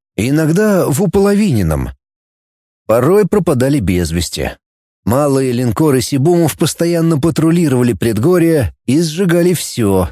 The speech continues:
что движется. Адам Гупта с первого дня записался в поисковики. Добирался до самого Сринагара и всегда умудрялся выжить.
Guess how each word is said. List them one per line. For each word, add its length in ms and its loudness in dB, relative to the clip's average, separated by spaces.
что 280 -4
движется. 800 -4
Адам 440 0
Гупта 580 -2
с 100 -8
первого 340 2
дня 340 0
записался 640 -2
в 100 -6
поисковики. 800 -4
Добирался 720 0
до 140 0
самого 460 0
Сринагара 840 0
и 120 0
всегда 460 0
умудрялся 600 0
выжить. 480 -4